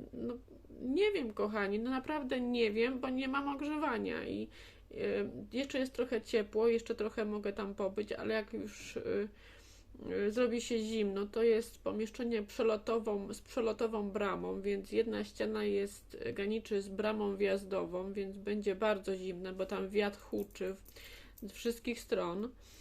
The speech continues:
Kominiarz się nie odzywa. Nie wiem, czy mogę podłączyć kominek. Kominka nie mam. Nie mam żadnego alternatywnego ogrzewania.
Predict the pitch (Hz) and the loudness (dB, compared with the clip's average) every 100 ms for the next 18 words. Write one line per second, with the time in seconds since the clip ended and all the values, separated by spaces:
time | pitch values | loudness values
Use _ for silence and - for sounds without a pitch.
0 | - - - - 240 294 294 285 - 240 | -18 -18 0 4 6 6 4 2 2 4
1 | 233 202 190 180 170 170 180 226 - - | 4 2 -2 -2 -2 0 -2 -4 -10 -20
2 | - - - - - - - - - 202 | -20 -20 -20 -20 -20 -20 -20 -14 -2 2
3 | 233 254 220 185 196 214 190 190 196 208 | 4 4 0 -2 2 2 2 0 -2 -2
4 | 196 - 185 170 156 180 - 269 339 359 | -6 -6 -4 -4 -4 -6 -4 0 2 2
5 | 349 277 208 151 147 170 220 - - - | 2 2 2 0 -2 -4 -4 -8 -16 -18
6 | - - - 190 220 262 330 285 262 233 | -20 -16 -6 -2 2 2 0 -2 -2 0
7 | 233 233 214 220 214 208 208 214 233 233 | 2 2 2 0 0 -2 -2 -4 -2 2
8 | 208 175 185 190 175 156 165 165 | 2 0 0 0 0 -2 -2 -4